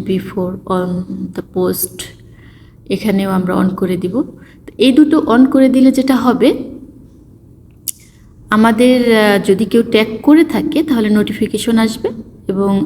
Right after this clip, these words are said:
আমরা নোটিফিকেশন দেখে ওই ট্যাগগুলো রিমুভ করতে পারবো। তো আমার, উম, মনে হয় আপনাদের, আপনারা যারা জানেন না বিষয়টা তাদের জন্য তারা উপকৃত হবেন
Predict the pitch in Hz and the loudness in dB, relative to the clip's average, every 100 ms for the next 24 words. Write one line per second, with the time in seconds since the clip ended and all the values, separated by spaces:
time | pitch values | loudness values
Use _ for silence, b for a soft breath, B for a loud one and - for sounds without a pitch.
0 | - 190 190 190 190 190 190 202 - 202 | -2 0 0 0 0 0 -2 -2 -4 -4
1 | 208 - 208 190 180 165 175 320 539 B | -4 -4 -2 -2 -2 -4 0 0 0 B
2 | B B B B B - 185 185 185 190 | B B B B B -6 -2 -2 0 0
3 | 185 185 190 220 240 220 226 226 - - | 0 -2 0 2 4 4 4 2 -6 -6
4 | - - - - - - - - _ - | -8 -10 -12 -20 -20 -20 -20 -20 _ -20
5 | - _ b b b b b - - 214 | -20 _ b b b b b -20 -2 2
6 | 208 208 208 - 220 226 233 233 233 - | 4 2 0 -4 0 2 2 2 0 -2
7 | 190 196 196 190 190 - - - 202 214 | -2 -2 -2 0 -2 -4 -10 -8 0 2
8 | 214 214 226 294 - 196 196 190 190 190 | 2 2 2 2 0 -4 -2 2 2 0
9 | 190 - - - 190 190 190 190 190 190 | -4 -14 -18 -10 -2 2 2 2 2 2
10 | 185 180 226 220 175 - 180 180 302 403 | 0 2 2 2 0 -4 -4 -2 -2 -2
11 | - - - - - - - - - 180 | -12 -20 -20 -20 -20 -20 -20 -10 -4 -2
12 | 180 175 190 190 190 190 - - - 190 | -2 -2 0 2 0 -2 -6 -16 -8 -2
13 | 185 185 - - 247 254 247 240 320 | 0 0 -2 -2 0 2 2 2 0